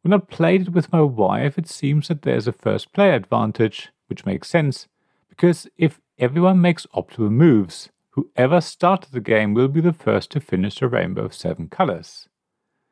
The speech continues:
We actively tried different strategies to see if that first player advantage could be avoided, but we were unable to find something that worked. Maybe we just didn't try hard enough, but I would recommend you play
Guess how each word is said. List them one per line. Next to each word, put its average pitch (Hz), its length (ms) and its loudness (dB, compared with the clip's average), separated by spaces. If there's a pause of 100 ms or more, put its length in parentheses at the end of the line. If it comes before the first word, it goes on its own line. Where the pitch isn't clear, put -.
(240)
We 202 180 -4
actively 185 460 2
tried 151 400 0 (140)
different 127 320 0
strategies 117 540 0
to - 120 -4
see 143 320 0
if 127 120 0
that 117 180 -4
first - 400 -2
player 117 160 0
advantage 107 600 -4
could - 200 -6
be 98 140 -2
avoided, 120 500 2 (480)
but 175 140 0
we 185 160 4
were 214 160 2
unable 131 460 2
to - 160 -2
find 92 380 -4
something 87 460 -6
that 101 120 -4
worked. 127 500 0 (640)
Maybe 220 560 4
we 190 180 4
just - 260 -2
didn't 98 260 -2
try 101 200 0
hard 185 320 0
enough, 113 480 -4 (320)
but - 160 -4
I 175 160 0
would 214 220 -2
recommend 170 480 2
you 139 80 -2
play 151 400 -2